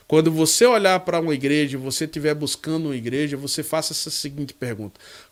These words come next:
Qual o lugar que Cristo ocupa na vida dessa igreja? Nós vamos ver diferentes tipos de igreja hoje nos nossos dias. Hoje tem igreja pra todo gosto, pra todo estilo e pra todo tipo de pessoas, não é verdade?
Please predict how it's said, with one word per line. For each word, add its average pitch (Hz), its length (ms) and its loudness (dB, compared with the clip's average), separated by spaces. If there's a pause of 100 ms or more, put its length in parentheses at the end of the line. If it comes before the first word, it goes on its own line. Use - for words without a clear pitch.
(140)
Qual 226 540 6 (420)
o 180 80 -2
lugar 165 460 4
que - 120 -14
Cristo 196 640 -6 (120)
ocupa 147 680 -6 (180)
na 143 200 -2
vida 123 260 -10
dessa 117 320 -10
igreja? 98 400 -12 (600)
Nós 233 180 6
vamos 269 200 0
ver 247 120 8
diferentes 226 680 2
tipos 214 360 -4
de 185 100 -4
igreja 156 420 2
hoje 139 220 0
nos 117 160 -10
nossos 117 320 -8
dias. 104 220 -6
Hoje 180 160 0
tem 226 180 -2
igreja 170 360 0
pra 180 200 -4
todo 185 300 -4
gosto, 135 560 -4 (400)
pra 175 140 4
todo 202 280 2
estilo 156 540 -2
e 135 40 -4
pra 165 200 -2
todo 196 260 -2
tipo - 540 -8 (360)
de 151 120 0
pessoas, 110 580 0
não 123 80 -6
é 110 40 -6
verdade? 135 480 2